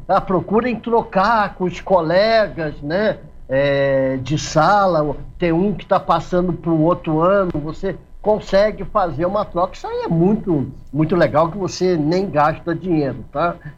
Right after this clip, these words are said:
É, agora, é importante comparar os preços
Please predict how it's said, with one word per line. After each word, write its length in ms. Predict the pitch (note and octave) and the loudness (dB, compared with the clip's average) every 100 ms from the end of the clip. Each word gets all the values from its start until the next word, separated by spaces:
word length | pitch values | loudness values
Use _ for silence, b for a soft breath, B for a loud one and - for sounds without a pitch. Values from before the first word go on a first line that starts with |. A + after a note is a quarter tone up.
| B E3+ B | B -16 B
É, 300 | C3 C#3 C#3+ | 4 6 6
agora, 460 | C#3 D#3+ D#3+ D#3 - | 4 2 2 2 0
é 120 | D#3 | -2
importante 760 | E3 E3+ - - F3+ A3 - | 0 0 -2 2 2 2 -2
comparar 540 | - A3+ - G#3+ F#3 G3+ | -6 -4 0 2 4 2
os 120 | G#3 | 0
preços 720 | - G3 G3+ G#3 D#3 - B2+ | -4 0 2 2 0 -6 -12